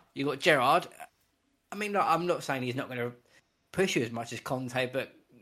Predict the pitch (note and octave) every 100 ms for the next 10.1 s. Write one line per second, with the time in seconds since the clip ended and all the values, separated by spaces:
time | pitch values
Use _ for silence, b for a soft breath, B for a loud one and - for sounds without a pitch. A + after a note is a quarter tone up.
0 | _ - C#3 B2 A#2+ B2 A#2+ A2+ A#2 G2+
1 | A#2+ A#2+ A#2 A2 B2 A2+ G#2+ G#2+ G#2 G2+
2 | G#2 - - A#2 A#2 G#2+ G#2+ C#3+ B2 A#2+
3 | - B2 A2+ A2 - A2 A#2+ A2+ A2 A2+
4 | G#2 - G#2+ G#2 - - b _ _ -
5 | B2 A#2+ D3+ B2+ B2+ A#2+ - - - C3
6 | B2+ B2 F#2+ F#2+ A#2+ A#2+ B2+ - A#2 A#2
7 | - - B2+ B2+ A#2+ - G#2+ - A2+ -
8 | - C3+ B2+ C3 D2+ D3 D#3+ D#3+ D#3 E3
9 | D#3 D#3 C#3+ D#3+ D#3 D3+ E3+ E3 G#2+ G#2+
10 | G#2+